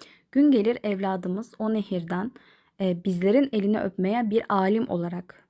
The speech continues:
bir salih kul olarak, bir talebe olarak geri döner, bir hafız olarak.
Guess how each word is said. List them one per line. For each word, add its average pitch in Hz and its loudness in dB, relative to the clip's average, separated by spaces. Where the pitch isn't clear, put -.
bir 226 0
salih 214 0
kul 233 0
olarak, 180 0
bir 226 -4
talebe 202 0
olarak 208 -2
geri 240 6
döner, 180 -6
bir 220 0
hafız 190 -2
olarak. 185 -8